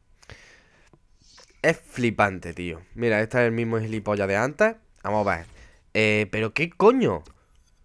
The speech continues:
En serio, dos tíos y ninguno quiere jugarle.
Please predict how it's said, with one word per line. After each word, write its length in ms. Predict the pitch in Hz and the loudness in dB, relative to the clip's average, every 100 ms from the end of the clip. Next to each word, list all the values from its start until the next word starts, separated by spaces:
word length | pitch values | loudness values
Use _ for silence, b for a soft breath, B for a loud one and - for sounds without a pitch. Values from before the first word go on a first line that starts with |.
| _ _ _ _ _ _ _ | _ _ _ _ _ _ _
En 160 | 107 113 | -6 -2
serio, 340 | 165 185 117 | 0 0 0
dos 240 | 95 190 - | 0 0 0
tíos 240 | 220 247 | 2 2
y 80 | 196 | 2
ninguno 500 | 156 139 135 202 170 | 0 -4 0 0 2
quiere 180 | 143 127 | 0 0
jugarle. 420 | 98 80 80 73 | 0 -2 -6 -12